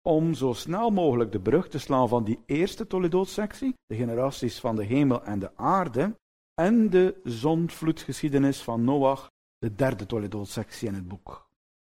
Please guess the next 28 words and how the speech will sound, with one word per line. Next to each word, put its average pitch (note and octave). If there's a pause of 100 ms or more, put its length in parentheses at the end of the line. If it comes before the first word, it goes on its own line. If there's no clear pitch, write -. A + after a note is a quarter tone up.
(360)
Waarom D#3
is E3+
dat D#3+
zo D#3
belangrijk? G3+
Wel, E3+ (420)
ondanks F#3+
het C3
feit D#3+
dat -
de A#2
dood D#3
eveneens C#3
regeert A2+
in A#2
de G2+
geslachtslijn A2+
van F#2+
Seth, - (400)
is -
de D3
hoop D3+
en C#3
de C#3+
toekomst F3+
van A2+
de F#2+ (100)
voortzetting C3